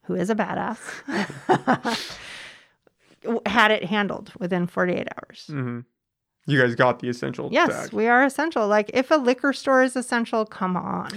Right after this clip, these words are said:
Speaker 2: That's a good point. And marijuana was essential, wasn't it?
Speaker 1: Right.
Speaker 2: Yeah,
Speaker 1: It
Speaker 2: that's a
Speaker 1: still
Speaker 2: good
Speaker 1: is.
Speaker 2: point.
Speaker 1: We all know it is.
Speaker 2: Yeah.
Speaker 1: <laughs>
Speaker 2: That's a good point. It was interesting, though, because they closed, like, A A meetings, which you think would be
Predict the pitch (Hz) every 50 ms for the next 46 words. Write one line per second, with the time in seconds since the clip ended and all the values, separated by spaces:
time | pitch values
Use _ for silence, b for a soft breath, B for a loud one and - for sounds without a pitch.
0 | B B 160 B - 190 202 - 135 143 151 143 147 160 151 139 135 135 - -
1 | _ _ _ _ _ 151 156 156 151 151 160 156 135 139 165 185 165 131 120 113
2 | 117 113 - 131 120 123 120 120 123 123 147 160 202 226 208 - - - - -
3 | - - - _ _ _ _ _ - - - 160 - - - - - 233 233 254
4 | 302 285 202 - 127 - - - _ _ _ _ _ _ _ _ _ _ _ _
5 | - 247 277 302 285 294 294 277 240 226 214 196 - - - 202 - - - -
6 | - - - - - - 508 - - - 480 - - - - 160 151 143 139 143
7 | 151 131 - 151 160 151 - - - - _ _ _ - 185 202 220 185 247 277
8 | 269 - - - 226 175 190 185 170 160 170 165 - 190 165 151 185 185 185 -
9 | - - 190 185 180 180 180 165 175 - - - b b b b b b b b
10 | - 151 147 135 - - 151 160 175 180 220 269 233 147 131 113 110 - - 151
11 | - - - _ _ _ _ _ _ _ _ _ _ _ - 143 139 135 - -
12 | 135 131 - 151 131 - 139 131 123 131 131 127 127 123 123 127 -